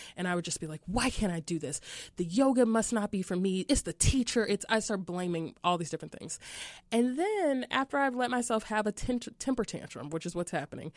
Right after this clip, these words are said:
I would be like, "Okay, so are you good? Are you done? So how are you really feeling right now?" And I'm like, "I'm sad. I'm sad." And then it's like, "Okay, so why are you sad?"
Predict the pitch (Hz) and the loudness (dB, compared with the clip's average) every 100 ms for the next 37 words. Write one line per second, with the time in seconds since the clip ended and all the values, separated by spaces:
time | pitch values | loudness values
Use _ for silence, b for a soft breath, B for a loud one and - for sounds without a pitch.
0 | B B - 196 196 185 180 165 160 - | B B 2 4 4 2 0 0 -2 -8
1 | _ - B B B - - - 185 175 | _ -20 B B B -20 -10 -4 0 0
2 | - 170 175 190 170 214 233 _ - 165 | 0 0 0 0 0 0 -4 _ -6 -4
3 | 170 156 180 240 B B - - 196 185 | -2 0 0 -2 B B -2 2 6 6
4 | 180 - - - 202 202 208 196 175 156 | 6 2 -2 0 4 6 4 2 -2 -6
5 | 165 151 151 - 143 135 131 131 - - | -6 -4 -6 -6 -10 -10 -10 -12 -12 -12
6 | - - 170 B B - 190 185 180 180 | -12 -12 -14 B B -4 -2 0 0 -2
7 | - B B _ 339 403 - 381 466 403 | -4 B B _ 8 10 10 8 8 6
8 | 180 170 - 320 320 - 359 427 330 175 | 4 0 4 8 8 8 2 2 2 2
9 | 151 B B B - 196 208 196 - 190 | -2 B B B -4 0 0 0 -4 -4
10 | 175 - 208 214 208 208 220 196 160 - | -6 -6 -6 -6 -6 -6 -4 -4 -6 -10
11 | - 160 - | -12 -12 -12